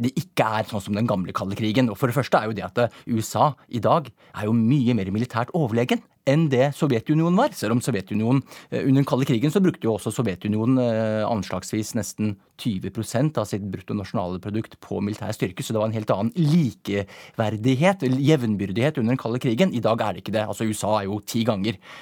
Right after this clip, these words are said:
eh, så mektig som, eh, U S A når det gjelder militære styrker. Og for det andre så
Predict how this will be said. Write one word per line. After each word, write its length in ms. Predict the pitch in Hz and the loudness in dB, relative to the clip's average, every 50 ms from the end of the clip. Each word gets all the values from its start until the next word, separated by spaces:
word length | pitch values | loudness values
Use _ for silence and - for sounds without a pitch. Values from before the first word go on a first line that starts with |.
| - - - | -16 -12 -8
eh, 220 | 104 107 104 101 | -6 -6 -4 -4
så 180 | - 117 107 104 | -2 -2 0 0
mektig 380 | 113 113 - - - 113 113 | 0 0 -2 -4 -6 -6 -4
som, 240 | - 107 101 101 104 | -2 -2 -2 -2 -2
eh, 320 | 104 98 98 101 98 95 | -2 -4 -4 -6 -6 -6
U 120 | 90 107 110 | -4 -4 -4
S 120 | 110 - | 0 0
A 80 | 139 156 | 0 2
når 140 | 151 117 101 | 2 0 -2
det 140 | 107 98 87 | -2 -4 -4
gjelder 120 | 87 95 | -4 -4
militære 300 | 98 98 - 98 95 95 | -4 -4 -4 -6 -6 -6
styrker. 360 | - - 98 92 - 98 98 - - - - - - - - - | -8 -10 -12 -12 -10 -14 -14 -14 -16 -18 -18 -16 -16 -16 -10 -4
Og 480 | - 151 156 170 170 175 175 175 175 160 | 0 2 2 4 4 2 2 2 0 0
for 120 | - 196 202 | 2 2 2
det 100 | 190 151 | 4 2
andre 200 | 92 - - 139 | 0 -2 -2 0
så 300 | - 180 160 165 160 | 2 4 4 4 4